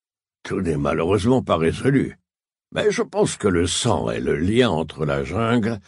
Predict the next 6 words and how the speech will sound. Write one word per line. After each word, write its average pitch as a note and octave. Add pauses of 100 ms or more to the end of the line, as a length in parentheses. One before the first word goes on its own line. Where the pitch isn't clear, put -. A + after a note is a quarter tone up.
(260)
le D2
Mexique A#2+
et G#2
la F2+
France C#2
aujourd'hui. -